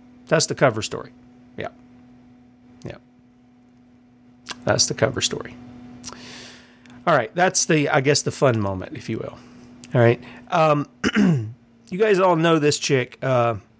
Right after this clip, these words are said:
Karine Jean-Pierre. The first, whatever you can name of,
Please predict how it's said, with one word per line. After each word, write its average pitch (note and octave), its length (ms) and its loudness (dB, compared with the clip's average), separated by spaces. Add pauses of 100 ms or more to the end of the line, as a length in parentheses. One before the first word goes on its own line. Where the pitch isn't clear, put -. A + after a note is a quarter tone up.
(480)
Karine D#3+ 560 2
Jean-Pierre. C3 1400 0 (1000)
The C#3 80 2
first, E3 540 2 (100)
whatever C#3 840 0
you C#3+ 120 2
can C3 200 0
name B2+ 360 2
of, A2+ 320 0